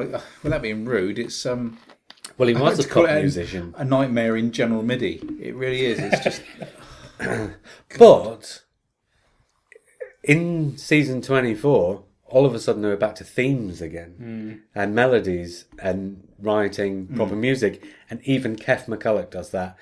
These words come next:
Speaker 2: Even if you look at Battlefield and Remembrance of the Daleks, as horrible as the instrumentalization actually
Speaker 3: Yeah,
Speaker 2: is,
Speaker 3: the actual music.
Speaker 2: the music itself
Speaker 3: Mm.
Speaker 2: is back to being proper music.
Speaker 1: Yeah, yeah.
Speaker 2: And it sounds more like the music they had in the sixties,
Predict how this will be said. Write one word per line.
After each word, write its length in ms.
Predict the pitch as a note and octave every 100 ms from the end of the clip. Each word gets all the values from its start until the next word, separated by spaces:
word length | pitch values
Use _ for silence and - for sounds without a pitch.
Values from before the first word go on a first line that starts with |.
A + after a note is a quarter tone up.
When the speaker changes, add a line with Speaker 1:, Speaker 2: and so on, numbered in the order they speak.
| - - -
Speaker 2:
Even 260 | C#3 D3+
if 160 | D3 -
you 60 | B2+
look 180 | A#2+ -
at 260 | G#2+ -
Battlefield 840 | A2+ F#2+ - F#2+ F#2 G2 F#2+ F#2+ F#2 -
and 260 | F#2 F2+
Remembrance 460 | F#2 F#2+ G2 F#2+ -
of 60 | F#2+
the 140 | F#2
Daleks, 360 | G#2+ G2 F#2 - _ - -
as 120 | -
horrible 580 | - - F3+ E3 B2 A#2
as 120 | G2
the 140 | G#2+ A2+
instrumentalization 1200 | A2 - G2+ G2 F#2 F#2+ F#2 F#2 D3 B2+ G2+ G2
actually 380 | G2+ - F2+ G#2+
Speaker 3:
Yeah, 220 | C#3+ F#2
Speaker 2:
is, 200 | F2+ F2+
Speaker 3:
the 80 | B2
actual 220 | A#2 A2+
music. 520 | A2+ A2+ A2 G2+ -
Speaker 2:
the 80 | B2
music 640 | A#2 C3+ C#3+ D#3 - A2 A2
itself 520 | G2+ - B2 A2 G#2+
Speaker 3:
Mm. 100 | A2 -
Speaker 2:
is 140 | G2+
back 240 | F#2 A2 -
to 100 | G2+
being 400 | G#2 G2 F#2 F#2 -
proper 360 | - A2 G#2+ F#2
music. 540 | A2 C3 F#2+ F2+ - - -
Speaker 1:
Yeah, 80 | G2
yeah. 60 | G2
Speaker 2:
And 100 | A2
it 100 | A2+
sounds 640 | - - D3 E3 E3 A#2+
more 300 | A2 C3+ E3+
like 220 | B2+ F#2+ F#2+
the 60 |
music 340 | G2 A#2 G#2 F#2
they 100 | F#2
had 180 | G2+
in 80 | F2+
the 80 | F2
sixties, 680 | - E3 - - F#2 F#2+